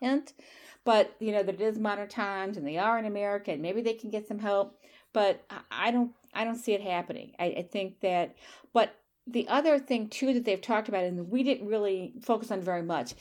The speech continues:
is that there was a, a lot of their discussion, there was a big chunk of it, where they talked about how they would take their twelve to fifteen-year-old sons,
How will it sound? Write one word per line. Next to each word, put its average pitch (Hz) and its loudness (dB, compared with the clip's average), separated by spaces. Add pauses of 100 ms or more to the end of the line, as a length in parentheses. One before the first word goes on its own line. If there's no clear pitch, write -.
(220)
is 196 -4
that 180 2
there 247 6
was 202 4
a, - -2
a 190 0
lot 202 2
of 320 2
their 294 4
discussion, 247 0
there 185 -4
was 165 -4
a 165 -6
big 240 -4
chunk 254 -2
of 180 -4
it, 156 -4 (260)
where 196 0
they 175 0
talked 240 0
about 214 0
how 208 2
they 196 -2
would 185 -4
take 240 -4
their 196 -2
twelve 214 -4
to 214 -10
fifteen-year-old 208 -2
sons, 180 0